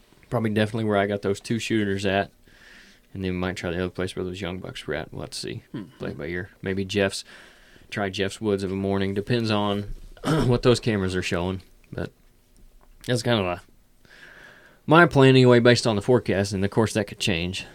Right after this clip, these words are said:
Speaker 2: Yeah.
Speaker 1: So I got some rain on the food plot that I put out there, finally.
Speaker 2: Yep.
Speaker 1: Of course, it's only about a half inch.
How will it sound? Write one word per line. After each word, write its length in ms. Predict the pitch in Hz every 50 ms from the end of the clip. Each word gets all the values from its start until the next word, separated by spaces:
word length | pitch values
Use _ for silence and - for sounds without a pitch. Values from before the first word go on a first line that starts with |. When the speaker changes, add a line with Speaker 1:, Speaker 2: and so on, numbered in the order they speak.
| - - - - - -
Speaker 2:
Yeah. 200 | - 107 95 85 - - - -
Speaker 1:
So 280 | - - 113 - - - _ _ _ - - - - - - - _ _ -
I 100 | - 98
got 200 | 101 110 117 95
some 460 | - - 104 98 92 92 95 98 - -
rain 440 | - - 110 110 120 135 139 135 127
on 160 | 120 113 107
the 60 | 101
food 240 | 95 - 156 147 127
plot 240 | - 120 107 101 -
that 120 | 113 107
I 60 | 107 104
put 180 | - - 110
out 160 | 104 95 92
there, 380 | - 101 95 98 110 117 107 107 110
finally. 520 | - - 107 95 95 92 92 98 113 110 101 _ _
Speaker 2:
Yep. 140 | - - 85 87
Speaker 1:
Of 100 | - -
course, 200 | - 98 98 104
it's 120 | 104 104
only 160 | 104 104 104
about 160 | 101 98 95
a 40 | 95
half 220 | 95 101 95 - -
inch. 400 | 113 104 90 95 95 - -